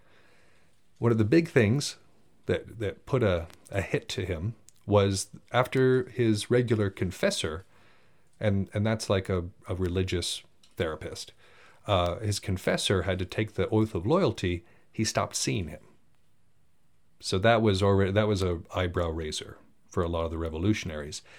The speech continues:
And then when he was really labeled an enemy of the revolution was when he attempted to escape, when he attempted to flee the state and abdicate his position and,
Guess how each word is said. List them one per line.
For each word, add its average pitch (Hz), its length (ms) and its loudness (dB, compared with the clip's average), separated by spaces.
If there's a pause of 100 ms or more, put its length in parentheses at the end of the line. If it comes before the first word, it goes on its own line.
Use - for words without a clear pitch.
(280)
And 104 180 4
then 98 280 6
when 98 100 4
he 104 80 2
was 90 160 0
really 127 640 4
labeled 82 500 0 (200)
an 98 100 -2
enemy 95 240 0
of 82 100 -2
the 85 60 -4
revolution 82 640 -6
was 95 160 -2
when 98 100 2
he 95 80 2
attempted 90 480 -2
to - 120 -14
escape, - 460 -8 (1080)
when 95 80 -2
he 92 60 2
attempted 98 360 0
to 90 60 -2
flee 117 380 0
the 98 120 2
state 85 400 -4
and 90 180 -10
abdicate 104 540 -2
his 87 140 -6
position 82 600 -8 (120)
and, 82 360 -6